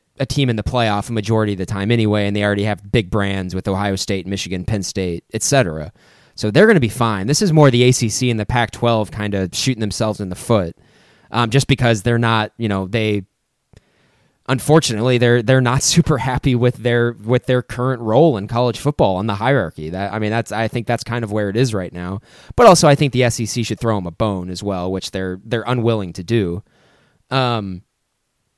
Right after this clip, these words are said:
or I guess, you know, from the S E C's perspective, they're saying that they would probably say this twelve team playoff is the bone that we're throwing to you. This is our compromise,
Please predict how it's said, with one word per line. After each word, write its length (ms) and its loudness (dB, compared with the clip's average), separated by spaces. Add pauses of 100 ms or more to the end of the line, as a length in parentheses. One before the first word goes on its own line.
(220)
or 160 6
I 60 6
guess, 200 6
you 60 2
know, 100 6
from 140 0
the 100 4
S 140 4
E 60 -2
C's 180 2
perspective, 480 -4
they're 140 4
saying 520 0
that 160 -2
they 120 4
would 120 6
probably 260 -2
say 180 -2
this 160 0
twelve 320 -2
team 180 -4
playoff 400 0
is 160 2
the 80 2
bone 300 0
that 100 -10
we're 80 -8
throwing 320 -8
to 140 -12
you. 100 -8
This 220 -2
is 120 2
our 120 2
compromise, 720 -12